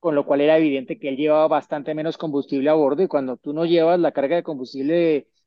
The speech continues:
eh, que llevaba Verstappen de pronto para tener una idea más clara el equipo de qué tan bajo podía llevar el coche,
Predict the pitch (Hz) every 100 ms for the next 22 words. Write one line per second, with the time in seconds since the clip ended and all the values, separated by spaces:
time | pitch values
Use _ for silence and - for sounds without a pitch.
0 | _ 131 127 117 151 143 143 135 165 185
1 | 190 170 156 - 156 175 180 156 143 135
2 | 165 175 143 123 _ _ _ 160 151 156
3 | 175 185 180 175 175 175 185 170 180 151
4 | 143 - 170 147 147 165 160 170 151 180
5 | 143 135 151 143 131 160 - 151 - 202